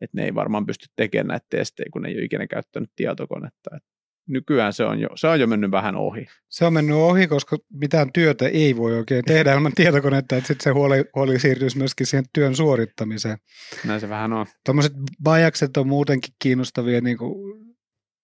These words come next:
Speaker 2: esimerkiksi sellaiset asiat vaikuttaa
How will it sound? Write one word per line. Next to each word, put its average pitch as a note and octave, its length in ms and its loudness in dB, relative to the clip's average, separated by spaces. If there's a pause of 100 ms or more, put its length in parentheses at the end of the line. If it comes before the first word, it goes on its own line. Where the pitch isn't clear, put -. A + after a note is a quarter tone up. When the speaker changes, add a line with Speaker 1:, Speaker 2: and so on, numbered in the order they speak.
(380)
Speaker 2:
esimerkiksi F3+ 560 2
sellaiset F3 340 2
asiat C3 440 0 (280)
vaikuttaa C3 580 -2